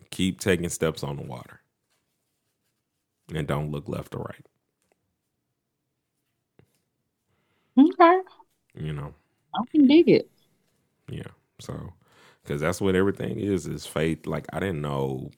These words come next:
Speaker 1: what living up here was gonna be like. I didn't know, you know, um, Kane had surgery in twenty twenty-three. Uh,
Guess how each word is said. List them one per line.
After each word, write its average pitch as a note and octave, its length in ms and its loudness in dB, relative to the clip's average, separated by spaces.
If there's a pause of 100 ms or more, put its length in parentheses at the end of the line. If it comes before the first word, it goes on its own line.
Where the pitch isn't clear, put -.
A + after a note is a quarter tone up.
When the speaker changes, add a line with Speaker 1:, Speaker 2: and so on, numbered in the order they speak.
(460)
Speaker 1:
what D2 340 -6
living C2+ 300 -4
up C2 100 -14
here C2 140 -10
was C#2 140 -12
gonna - 160 -12
be C2+ 140 -10
like. D#2+ 360 -6 (1300)
I A#2 120 -4
didn't A#2 260 -2
know, A2 480 0 (300)
you G#2 140 -6
know, F2 520 -4 (1160)
um, D#2+ 720 -4 (300)
Kane G#2 260 2
had F#2+ 260 4
surgery G#2 680 4
in G2 160 -2
twenty G#2 240 -4
twenty-three. F#2+ 760 -2 (640)
Uh, C#2 640 -4